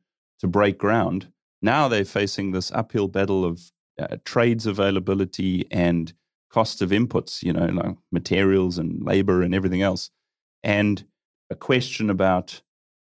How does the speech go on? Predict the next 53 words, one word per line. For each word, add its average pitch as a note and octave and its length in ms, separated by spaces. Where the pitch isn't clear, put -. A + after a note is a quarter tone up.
uh, - 200
not D#3+ 300
necessarily B2 640
the G2 160
absorption G2+ 640
rate F#2+ 240
of F#2+ 40
their E2+ 120
projects, - 480
'cause - 420
make A2+ 180
no A2 140
mistake, F#2 420
if - 120
you G2+ 80
wanna G#2 160
sell A2+ 280
it, - 140
you - 80
can - 140
sell A#2 260
it, - 180
but G#2 240
the F#2+ 320
price - 680
that G2+ 140
they're F#2+ 100
gonna F#2 200
sell G2+ 260
them F#2 120
at. G2 220
And G#2 100
obviously A2+ 320
they're F#2 160
a F2+ 40
commercial F#2+ 460
enterprise, - 440
so - 80
they F#2 80
wanna G2 220
sell F#2+ 240
it F2 120
at F2 100
the F#2+ 80
highest G2 400
possible G2+ 380
price. - 420
And F#2 260
with F#2 140
higher G#2+ 300
input B2 320
costs, - 340
there's, G2 360